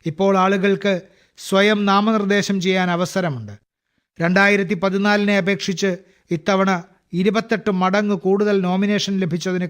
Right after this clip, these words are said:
കാരണം ഇതാണ്. പത്മ പുരസ്കാരത്തിൻ്റെ അന്തസ്സും അതിൻ്റെ വിശ്വാസ്യതയും ബഹുമാനവും ഓരോ വർഷവും വർദ്ധിച്ചുകൊണ്ടിരിക്കുകയാണെന്ന്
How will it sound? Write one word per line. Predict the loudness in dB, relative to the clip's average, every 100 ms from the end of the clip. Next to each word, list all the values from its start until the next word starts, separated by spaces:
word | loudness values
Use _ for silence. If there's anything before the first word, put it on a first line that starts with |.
| -2
കാരണം | -2 -2 -4 -6 -12 _
ഇതാണ്. | -8 -6 -6 -10 _ _ _ _ _ _
പത്മ | -6 -2 0
പുരസ്കാരത്തിൻ്റെ | 0 0 0 0 0 -2 0
അന്തസ്സും | 0 2 0 0 -2 -4 -10 _ _ -4
അതിൻ്റെ | 0 2 2
വിശ്വാസ്യതയും | 0 -2 0 0 2 -2 2 0 0 -8 _ _ -2
ബഹുമാനവും | 2 2 2 2 2 0 -2 -8 _ _ _
ഓരോ | 2 4 4
വർഷവും | 2 0 0 0 0
വർദ്ധിച്ചുകൊണ്ടിരിക്കുകയാണെന്ന് | -2 -2 -4 -2 0 0 -2 -2 -2 0 0 0 -2 -6